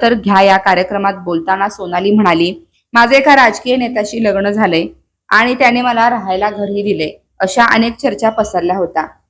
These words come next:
जेव्हा ही अफवा पसरली तेव्हा माझ्या बहिणीने देखील मला फोन केला होता आणि तिनं सुद्धा मला विचारलं की, "तू खरंच लग्न केलंयस का? एका नेत्याशी लग्न झालंय आणि त्याने तुला घर राहायला दिले असं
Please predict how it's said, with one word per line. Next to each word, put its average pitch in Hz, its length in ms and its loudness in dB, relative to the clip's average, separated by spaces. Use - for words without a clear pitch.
जेव्हा 214 200 4
ही 220 240 2
अफवा 220 400 2
पसरली 214 520 -2
तेव्हा 196 240 -2
माझ्या 202 340 0
बहिणीने 196 520 -4
देखील 208 360 -4
मला 190 160 0
फोन 185 300 -6
केला 170 220 0
होता 175 420 0
आणि 175 180 0
तिनं 220 300 2
सुद्धा 220 340 -4
मला 220 180 0
विचारलं 190 440 -4
की, 185 140 -10
"तू 233 180 -14
खरंच 214 320 -2
लग्न 202 300 0
केलंयस 190 500 0
का? 175 120 0
एका 240 240 4
नेत्याशी 269 520 0
लग्न 240 260 0
झालंय 220 540 0
आणि 214 340 2
त्याने 214 260 -2
तुला 226 400 2
घर 233 180 0
राहायला 208 340 2
दिले 202 580 -2
असं 208 500 -2